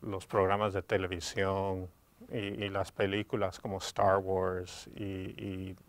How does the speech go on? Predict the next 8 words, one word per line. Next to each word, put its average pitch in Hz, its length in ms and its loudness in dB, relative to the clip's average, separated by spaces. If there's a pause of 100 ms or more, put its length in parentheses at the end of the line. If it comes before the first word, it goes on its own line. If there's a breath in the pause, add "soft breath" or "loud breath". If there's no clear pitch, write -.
(100)
y 95 300 -6 (100)
Battlestar 101 580 2
Galactica, 98 800 2 (600 loud breath)
que, 95 560 6 (520 soft breath)
am, 95 420 0
le 101 220 4
daban 98 640 8
como, 92 540 0